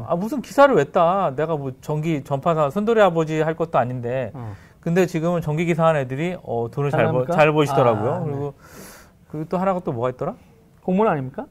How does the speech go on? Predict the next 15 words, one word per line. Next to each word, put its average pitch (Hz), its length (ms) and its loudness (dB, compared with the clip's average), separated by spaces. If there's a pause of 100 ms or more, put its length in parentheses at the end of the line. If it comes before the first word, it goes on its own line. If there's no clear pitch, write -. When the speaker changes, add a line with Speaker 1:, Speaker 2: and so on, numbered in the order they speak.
Speaker 1:
어, 170 120 2
그쵸. 165 420 4
애-, 160 160 4
애들이 220 240 6
이제 180 160 6
공무원 214 800 4
시험을 226 280 2
하고 196 100 4
이제 160 160 -6
칠급 247 420 -2
이렇게 170 260 -2
뭐 151 160 -2
구급 160 300 -2
보고 156 360 -6
그다음에 151 500 -2